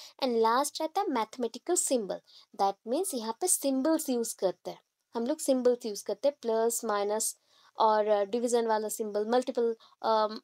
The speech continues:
मल्टीप्लिकेशन करना है तो उसके लिए सिंबल्स आप लोग यूज़ करो, into वाला सिंबल्स आप लोग यूज़ करोगे,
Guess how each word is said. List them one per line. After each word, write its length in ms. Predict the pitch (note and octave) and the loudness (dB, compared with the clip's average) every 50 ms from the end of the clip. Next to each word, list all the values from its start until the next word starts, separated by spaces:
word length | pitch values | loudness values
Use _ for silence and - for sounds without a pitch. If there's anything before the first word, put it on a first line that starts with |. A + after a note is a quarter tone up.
| _ _ - | _ _ 2
मल्टीप्लिकेशन 640 | C4+ C4+ C4+ - - C4 A3+ - A#3 A3+ - B3+ A#3 | 2 2 2 0 -6 -8 -2 0 0 0 0 -2 -2
करना 260 | A3+ - A3 G#3+ G#3+ | -2 -2 -2 -2 -2
है 80 | G#3 G#3 | -2 -2
तो 140 | - C4 C4+ | -2 -2 -4
उसके 260 | B3 - - - B3 | -4 -4 -4 -4 0
लिए 120 | A#3 A#3 | 2 2
सिंबल्स 420 | A3+ - A#3 A3+ G#3+ G#3+ A#3 A#3+ - | 2 2 0 -2 -2 -2 -2 0 0
आप 200 | A#3 A3 - - | -2 -2 -2 -4
लोग 80 | F4 G#4 | -2 0
यूज़ 240 | F4 B3 G3+ - - | 0 0 0 -2 -4
करो, 140 | - F3 E3+ | -4 -6 -6
into 280 | F#3 - B3 B3 A#3 C4 | -2 -2 -2 0 2 4
वाला 280 | A#3+ A3 G#3 G3+ G#3 | 4 4 2 2 0
सिंबल्स 480 | G3+ - - G#3 G#3 G#3+ D4 A4 - - - | -2 -4 -6 -10 -8 -8 -6 -6 -6 -4 -2
आप 140 | B3 A3+ A3 - | -2 -2 -2 0
लोग 140 | C4 D#4 D#4+ | 0 0 2
यूज़ 260 | C4 G3+ F#3+ - - | 0 0 -2 -6 -8
करोगे, 340 | - F#3 - F3+ - - _ | -10 -10 -10 -10 -12 -14 _